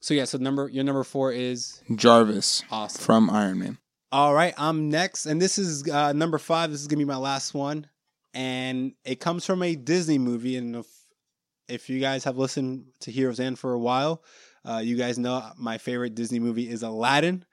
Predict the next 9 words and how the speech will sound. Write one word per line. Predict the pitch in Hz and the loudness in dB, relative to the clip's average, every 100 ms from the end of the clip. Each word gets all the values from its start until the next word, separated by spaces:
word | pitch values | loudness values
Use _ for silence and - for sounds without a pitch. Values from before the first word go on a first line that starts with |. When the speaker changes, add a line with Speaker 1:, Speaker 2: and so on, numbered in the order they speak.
| _ _ _ | _ _ _
Speaker 1:
So | - 135 | -6 -6
of | 117 - | -6 -10
course, | - 165 139 135 - - - _ _ _ _ _ _ | 2 2 4 -2 -6 -10 -12 _ _ _ _ _ _
if | 127 - | -12 -8
you're | 120 | -6
talking | 113 131 131 | -2 -2 0
about | 131 113 | -4 -4
sidekicks, | 135 131 120 120 107 - - _ _ _ _ - | -2 -2 -2 -8 -10 -12 -20 _ _ _ _ -10
uh, | 107 104 | -8 -6